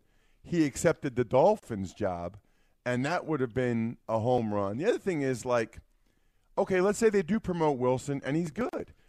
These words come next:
Let's say they do promote Brian Johnson, and he's good. You're still losing coaching staff talent, and then the next question is, well, who replaces those guys, and how good are they?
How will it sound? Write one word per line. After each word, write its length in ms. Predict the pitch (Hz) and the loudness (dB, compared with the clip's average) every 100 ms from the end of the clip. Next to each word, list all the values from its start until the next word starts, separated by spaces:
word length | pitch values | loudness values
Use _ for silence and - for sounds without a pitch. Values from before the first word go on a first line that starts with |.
| _ | _
Let's 120 | 143 | -4
say 80 | 175 | 0
they 80 | 185 | 0
do 140 | 170 233 | 0 -2
promote 360 | 190 156 135 | 0 0 0
Brian 260 | 123 117 113 | 0 -2 -2
Johnson, 400 | 98 101 95 113 | -2 -4 -6 -4
and 120 | 156 | 0
he's 260 | 175 254 208 | 2 0 -2
good. 340 | 120 92 85 - _ _ _ _ - | -4 -4 -6 -14 _ _ _ _ -2
You're 160 | 180 | 0
still 400 | - - 285 226 | 0 0 0 0
losing 720 | 165 165 190 151 165 139 123 - _ _ _ _ | 0 2 2 2 2 2 -2 -6 _ _ _ _
coaching 440 | - 170 170 156 139 | -2 0 0 0 -2
staff 420 | - 143 123 120 | -2 0 0 -2
talent, 560 | - 175 160 110 101 101 _ | -6 -2 0 0 -2 -6 _
and 500 | 127 123 117 113 113 - _ _ _ - | -4 -2 -2 -2 -6 -14 _ _ _ 0
then 220 | 147 175 | 4 4
the 60 | 170 | 4
next 200 | 170 - | 2 2
question 340 | 165 156 151 | 0 0 -2
is, 60 | 131 | -2
well, 180 | 135 | 0
who 140 | 143 170 | 0 0
replaces 540 | 139 - 147 120 117 | -2 0 -2 0 -4
those 320 | 92 151 226 170 | 2 4 4 0
guys, 560 | 120 104 95 101 - _ _ _ - | -6 -4 -4 -6 -8 _ _ _ -4
and 160 | 135 | -4
how 220 | 123 147 | 0 0
good 240 | 160 151 139 | 2 0 0
are 140 | 123 | 0
they? 520 | 107 175 175 101 90 | 4 4 4 0 -6